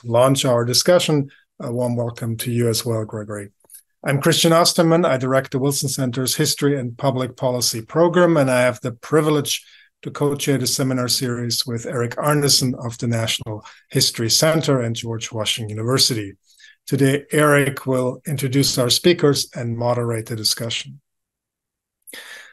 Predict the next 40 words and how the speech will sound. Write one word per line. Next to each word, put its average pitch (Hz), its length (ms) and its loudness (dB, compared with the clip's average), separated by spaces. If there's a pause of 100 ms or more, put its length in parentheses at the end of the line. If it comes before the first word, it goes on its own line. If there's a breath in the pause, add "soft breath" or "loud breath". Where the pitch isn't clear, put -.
The 143 60 2
Washington 160 340 4
History 185 280 6
Seminar, 175 480 4
as 127 300 -6
those 139 380 2
who 127 180 -4
tune 147 260 -2
in 127 220 0
regularly 147 420 2
know, 170 400 4
is 143 240 -6
a 139 140 -4
collaborative 143 760 0
effort 143 420 -2
of 120 360 -4
our 123 240 -2
two 139 220 0
organizations, 139 760 2
the 135 140 -2
National 123 360 -2
History 143 300 -2
Center 135 500 0 (320 loud breath)
of 120 140 -8
the 127 100 -4
American 123 460 -2
Historical, 147 580 0 (540 loud breath)
Histo-, 147 420 2 (240)
American 143 360 4
Historical 165 440 6
Association 139 680 2
and 120 100 -10
the 131 120 -4
Wilson 147 260 2
Center's 127 420 -2
History 143 440 -2
and 123 260 -8
Public 120 380 -2
Policy 120 400 -2
Program. 110 560 -2